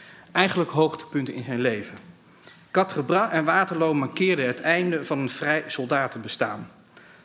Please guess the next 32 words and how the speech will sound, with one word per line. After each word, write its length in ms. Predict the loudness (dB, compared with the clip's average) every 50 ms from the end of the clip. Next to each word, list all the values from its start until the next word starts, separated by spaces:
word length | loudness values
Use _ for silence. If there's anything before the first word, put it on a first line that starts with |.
| -16
sinds, 300 | -10 -4 -2 -2 -2 -2 -2
dat 180 | 0 0 0 0
hij 180 | 0 -2 -2
eigenlijk 360 | 0 0 0 0 0 -4 -4 -2
sinds 200 | -4 -4 -4 -4
zijn 160 | -4 -6 -6
vertrek 380 | -8 -8 -6 -4 -4 -4 -4
uit 220 | -6 -8 -8 -8 -8
Napole-, 400 | -10 -10 -6 -6 -6 -6 -6 -6
uit 200 | -4 -4 -4 0
Berlijn 380 | 0 0 0 0 0 -2 -2 -4
had 140 | -6 -8 -8
geleid. 440 | -4 -4 -2 -4 -4 -6 -12 -16 -18 -20 -20 -20 -20 -20 -20 -20 -20 -20 -20 -20 -20 -20 -20 _ _ _ -20 -20 -20 -20 -20 -20 -20 -20 -20 -20 -20 -20 -20 -20 -20 -20 -20 -16
Sophie 560 | -6 0 0 0 2 4 4 4 4 2 -2 -4
van 200 | -2 -2 0 2
Württemberg, 600 | 2 2 2 2 0 0 2 0 0 -2 -6 -10 -16 -12
de 140 | -6 -6 -6
vrouw 360 | -4 -2 0 2 2 2 2
van 280 | 0 0 -2 -4 -2 -2
koning 340 | 0 0 0 0 0 -2 -2
Willem 240 | -2 -2 -2 -4 -6
de 100 | -6 -2
derde, 420 | -2 0 0 0 -2 -2 -4 -6
dus 200 | -6 -8 -8 -8
de 120 | -10 -12 -12 -14 -16 -20 -20 -20 -16 -8
schoondochter 680 | -6 -2 2 2 4 4 4 2 2 0 -2 -4 -12 -8
van 160 | -6 -4 -4
Willem, 380 | -4 -4 -4 -6 -8 -8 -10 -14 -20 -20 -20 -20 -20 -20 -18 -12
schreef 460 | -8 -2 0 2 2 2 2 -2 -6 -8
heel 260 | -2 0 0 0 0
erg 180 | -2 -6 -6 -8
typerend 640 | -10 -8 -2 0 0 2 2 0 -2 -6 -8 -10